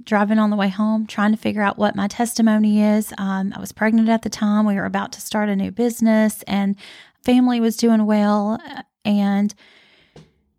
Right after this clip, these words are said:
I remember even just, you know, in a few days before that, it was Thanksgiving, and just had this overwhelming feeling. We were getting ready for Thanksgiving. It was on a Thursday, and I remember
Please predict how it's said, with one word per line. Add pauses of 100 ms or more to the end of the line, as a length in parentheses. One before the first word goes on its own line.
(1120)
I
remember
even
just,
you
know,
in
a
few
days
before
that,
it
was
Thanksgiving,
and
just
had
this (100)
overwhelming
feeling.
We
were (280)
getting
ready (1800)
for
Thanksgiving.
It
was (120)
on
a
Thursday,
and
I
remember